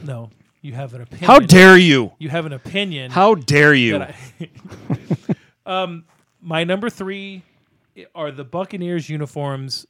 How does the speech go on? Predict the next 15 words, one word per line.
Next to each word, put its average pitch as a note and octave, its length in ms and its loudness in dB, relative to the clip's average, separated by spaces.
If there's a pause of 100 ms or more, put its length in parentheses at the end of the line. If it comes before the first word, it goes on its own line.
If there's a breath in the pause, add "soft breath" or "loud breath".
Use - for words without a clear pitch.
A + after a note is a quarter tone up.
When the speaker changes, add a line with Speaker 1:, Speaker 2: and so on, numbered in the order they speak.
(260)
Speaker 1:
when C#3+ 180 -8
they C#3 100 -8
switched D#3 460 -10
over C#3 260 -6
to C#3 260 -10
the B2+ 360 -12 (100)
pewter C#3+ 380 -8
and, B2 460 -16
and A#2+ 200 -14
bronze. A#2 540 -10 (1800 loud breath)
I F#3 180 -2
like F#3+ 400 -2
the F#3 140 -2
Speaker 2:
Awesome. A#3 260 2
Speaker 1:
new, - 80 -12